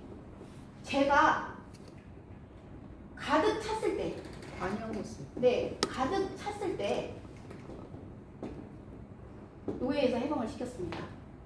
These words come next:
Speaker 1: 그렇기 때문에, 그렇기 때문에 이 죄가 가득 찼기 때문에 이때는요, 완전히 진멸해야 돼요. 완전 진멸해야 합니다. 이게 하나님의 명령이에요.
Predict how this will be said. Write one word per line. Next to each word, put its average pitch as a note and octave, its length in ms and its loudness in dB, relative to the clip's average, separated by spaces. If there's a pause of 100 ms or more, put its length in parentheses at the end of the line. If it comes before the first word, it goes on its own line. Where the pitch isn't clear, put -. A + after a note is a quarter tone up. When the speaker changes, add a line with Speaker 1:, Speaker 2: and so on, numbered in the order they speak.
(320)
Speaker 1:
그렇기 G#4 280 12
때문에, F4 160 8
그렇기 G4 260 6
때문에 C#4+ 400 6
이 G4 220 8
죄가 C#4+ 300 12
가득 - 320 4
찼기 A4+ 300 0
때문에 B3+ 680 2
이때는요, C4 680 6 (240)
완전히 F4+ 600 10
진멸해야 A3 380 2
돼요. - 220 -10 (800)
완전 A3+ 600 4 (340)
진멸해야 A#3 400 2
합니다. - 320 -8 (460)
이게 C#4+ 160 6
하나님의 F4 560 10
명령이에요. F#3 560 2